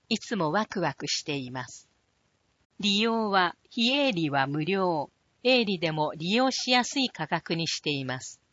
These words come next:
何かイベントをしたいと思っている人に、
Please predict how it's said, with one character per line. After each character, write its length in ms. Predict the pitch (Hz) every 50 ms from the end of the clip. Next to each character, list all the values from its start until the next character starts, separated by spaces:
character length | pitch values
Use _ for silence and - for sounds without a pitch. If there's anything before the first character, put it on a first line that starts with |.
| _ _ _ _ _ _ _ _ _ _ -
何 280 | 233 240 240 226 214 -
か 180 | - 175 160
イ 120 | 165 175 170
ベ 140 | 202 220 254
ン 80 | 254
ト 200 | - - 262 254
を 80 | 254 247
し 160 | - - -
た 160 | - 233 240
い 80 | 233 226
と 160 | - - 160
思 200 | 156 160 180 208
っ 60 | 208
て 200 | _ - - 175
い 80 | 160 151
る 100 | 143 147
人 300 | - - - - 160 151
に、 200 | 147 139 139 -